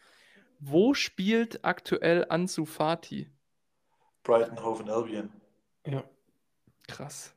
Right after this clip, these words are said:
Speaker 1: Habt ihr das mitbekommen?
Speaker 3: Ja.
Speaker 2: Wegen fifa.
Speaker 3: Herr Ding,
Speaker 2: Die
Speaker 3: Deadline
Speaker 2: krasse
Speaker 3: Day,
Speaker 2: Evolu-,
Speaker 3: glaub ich.
Speaker 2: die krasse Evolutions-Karte kann man mit dem machen. Ultimate.
Speaker 1: Ich glaub, das ist wirklich der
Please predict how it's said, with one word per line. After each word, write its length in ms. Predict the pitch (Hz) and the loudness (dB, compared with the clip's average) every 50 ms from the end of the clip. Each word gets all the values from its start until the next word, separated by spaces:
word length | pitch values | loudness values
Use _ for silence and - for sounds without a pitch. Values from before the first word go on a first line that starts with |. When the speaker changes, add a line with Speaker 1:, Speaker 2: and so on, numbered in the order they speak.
| _ _ _ | _ _ _
Speaker 1:
Habt 220 | - 151 139 - 135 | -12 -12 -10 -8 -8
ihr 60 | 127 | -8
das 140 | 127 - - | -6 -2 -2
mitbekommen? 640 | 208 208 - - 147 - - 147 139 139 139 - - - _ _ - | -2 -2 -2 -4 -6 -4 -2 -2 -2 -2 -4 -10 -14 -20 _ _ -4
Speaker 3:
Ja. 160 | 160 156 127 | -2 0 2
Speaker 2:
Wegen 180 | 123 120 113 - | 2 2 0 -2
fifa. 560 | - 131 131 135 - 127 117 110 110 110 - - | -8 -8 -6 -2 4 4 4 4 4 0 -2 -6
Speaker 3:
Herr 460 | - 208 208 - 131 120 117 139 139 | -6 -4 0 0 2 4 8 8 8
Ding, 340 | 117 139 165 190 202 185 151 | 10 8 8 6 6 4 2
Speaker 2:
Die 340 | 123 120 117 117 113 - - - - - 147 - | 0 -4 -4 -6 -8 -8 -12 -18 -16 -14 0 8
Speaker 3:
Deadline 300 | 147 165 196 - 311 240 | 8 8 10 10 8 8
Speaker 2:
krasse 100 | 185 127 120 113 | 8 8 6 4
Speaker 3:
Day, 80 | 117 | 4
Speaker 2:
Evolu-, 320 | 117 120 123 123 120 120 120 | 6 6 6 8 8 8 6
Speaker 3:
glaub 40 | 123 | 2
ich. 200 | 127 - - - - - - - | -2 -4 -8 -18 -20 -20 -16 -10
Speaker 2:
die 200 | 143 123 131 131 | -4 -2 0 2
krasse 320 | - 131 131 131 135 131 135 | 4 6 4 4 4 2 0
Evolutions-Karte 800 | - 113 113 123 139 139 135 135 - - - - 113 110 120 113 | 2 2 2 2 2 0 0 -4 -8 -8 -4 -4 -2 -2 -2 -4
kann 140 | - 117 | -4 -4
man 120 | 113 113 110 | -4 -4 -6
mit 120 | 113 107 117 | -8 -8 -8
dem 100 | 113 107 | -6 -4
machen. 240 | 113 113 113 113 113 - | -4 -4 -4 -6 -8 -2
Ultimate. 560 | - 120 131 131 139 - - 110 107 - - _ _ _ - | 0 0 0 0 -2 -10 -14 -18 -20 -20 -20 _ _ _ -14
Speaker 1:
Ich 160 | 147 - - | -14 -8 -2
glaub, 260 | - 147 147 143 143 | 2 4 4 4 4
das 160 | 147 147 143 | 0 -4 -2
ist 180 | 147 143 143 139 | -2 -6 -2 4
wirklich 400 | 147 160 160 - 156 151 - - | 4 4 4 4 0 -4 -2 2
der 420 | - 156 151 151 151 151 143 - | 4 6 6 6 6 4 2 -2